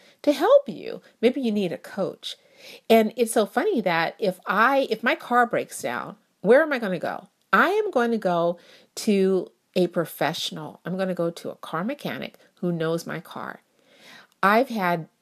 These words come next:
you know, different types of cars. I,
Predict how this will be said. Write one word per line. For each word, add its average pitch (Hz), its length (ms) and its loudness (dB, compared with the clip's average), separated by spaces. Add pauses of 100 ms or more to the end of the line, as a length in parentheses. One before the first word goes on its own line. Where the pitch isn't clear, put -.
(320)
you 196 100 -2
know, 143 260 -6
different 240 340 4
types 190 240 -6
of - 80 -10
cars. - 580 -12
I, 170 280 0